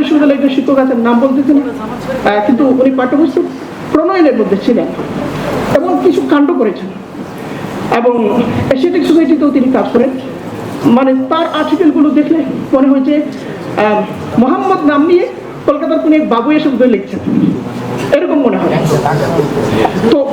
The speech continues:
ব্যাপার হচ্ছে কি যে বখতিয়ার খিলজি বাইরে থেকে এসেছিলেন, এটা শুনতে খুব মজা লাগে, কিন্তু এর আগে যে সেনরা, সেনরা তো, সেনরা তো কর্ণাটক থেকে এসেছিল। আচ্ছা, বাইরে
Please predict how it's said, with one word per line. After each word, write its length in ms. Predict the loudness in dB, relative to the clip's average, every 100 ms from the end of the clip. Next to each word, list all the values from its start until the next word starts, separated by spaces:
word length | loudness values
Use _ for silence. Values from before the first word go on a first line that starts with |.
| 0
ব্যাপার 200 | 2 2 0
হচ্ছে 160 | 0 0
কি 60 | 0 -2 -6 -6 -6 -4 -4 -2 -2 2 2
যে 100 | 4 2 2 -2 -4 -6 -2 0
বখতিয়ার 320 | 2 2 2
খিলজি 200 | 2 0 2
বাইরে 180 | 0 0 0
থেকে 120 | -2
এসেছিলেন, 360 | -2 -6 -6 -6 -8 -14 -14 -12 -10 -10 -4 0
এটা 120 | 0 2
শুনতে 200 | 2 2 0
খুব 100 | 0 0
মজা 180 | 0 0
লাগে, 180 | -2 -6 -12 -10 -10 -10 -10 -8 -6 -2 0
কিন্তু 240 | 0 0 -2 -2 -2
এর 80 | -2 -2 -2
আগে 200 | 0 -2 -6 -12 -14 -16 -16 -16 -14 -14 -6 0
যে 80 | 2 2
সেনরা, 340 | 2 2 0 -2 -6 -14 -6
সেনরা 260 | -2 0 0 -2
তো, 60 | -6 -10 -4
সেনরা 220 | 0 0 0
তো 60 | -2
কর্ণাটক 320 | 0 0 0 0
থেকে 120 | 2 2
এসেছিল। 240 | 0 0 0 -2 -8 -8 -4 0 0 0 2 2
আচ্ছা, 180 | 2 -2 -4 -8 -12 -10 -4 -2
বাইরে 240 | 0 -2